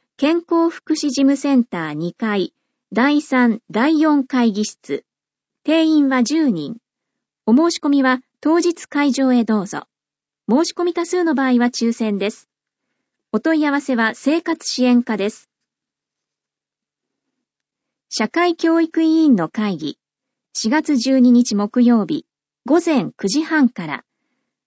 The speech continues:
場所は市役所六階、六百一会議室。定員は十人。お申し込みは当日会場へどうぞ。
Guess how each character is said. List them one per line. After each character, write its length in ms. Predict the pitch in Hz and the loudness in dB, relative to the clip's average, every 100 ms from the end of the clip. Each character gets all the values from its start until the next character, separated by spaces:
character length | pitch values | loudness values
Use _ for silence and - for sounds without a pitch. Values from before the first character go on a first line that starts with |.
| _ | _
場 100 | 220 | -4
所 160 | 240 233 | -2 0
は 200 | 220 240 _ | -2 -4 _
市 160 | - 220 | -4 0
役 220 | 320 320 | 0 -2
所 200 | - 196 | -6 -2
六 200 | 185 226 _ | -2 -2 _
階、 320 | 220 208 202 _ | -4 -4 -4 _
六 200 | - 302 - | -2 -2 -2
百 280 | 330 330 320 | -6 -2 -2
一 260 | 285 - | -2 -4
会 260 | - 233 220 | -6 -2 0
議 120 | 208 | -2
室。 380 | 202 - - - _ _ _ _ | -4 -8 -12 -12 _ _ _ _
定 200 | - 311 | -2 2
員 240 | 294 285 262 | 4 2 2
は 140 | 254 | 2
十 260 | 262 320 233 | 0 0 0
人。 260 | 151 123 - _ _ _ - | -2 -10 -16 _ _ _ 0
お 60 | |
申 200 | 247 320 | 2 2
し 100 | 320 | 0
込 100 | 294 | 0
み 140 | 269 247 | 2 4
は 140 | 240 | 2
当 220 | 277 320 | 0 0
日 220 | 330 320 | 0 -4
会 220 | - 277 254 | -4 -2 0
場 200 | 254 240 | 0 0
へ 100 | 220 | 0
ど 160 | 214 | -4
う 40 | 180 | -4
ぞ。 180 | 160 | -8